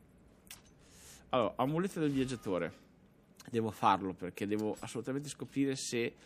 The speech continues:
eh, è una cosa buona o no. Allora, ehm, bomba esplosiva per to-, per adesso la togliamo. Mettiamo l'amuleto del viaggiatore,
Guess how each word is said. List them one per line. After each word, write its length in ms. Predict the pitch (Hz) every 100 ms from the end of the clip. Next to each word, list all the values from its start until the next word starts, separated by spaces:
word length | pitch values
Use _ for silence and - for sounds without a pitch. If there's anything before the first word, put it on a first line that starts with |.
| - - - - -
eh, 160 | 104
è 80 | -
una 140 | 117 110
cosa 220 | 127 123
buona 240 | 120 117
o 40 | 113
no. 260 | 104 98
Allora, 1500 | 110 113 98 92 87 90 - 98 87 85 85 85 85 78 78
ehm, 280 | 76 76 76
bomba 180 | 143 151
esplosiva 320 | 143 143 196
per 160 | 175 117
to-, 180 | - -
per 100 | -
adesso 240 | 110 156 127
la 60 |
togliamo. 460 | 104 107 95 85 101
Mettiamo 300 | 147 - 113
l'amuleto 360 | 110 139 156 120
del 100 | 110
viaggiatore, 680 | 110 117 110 87 87 151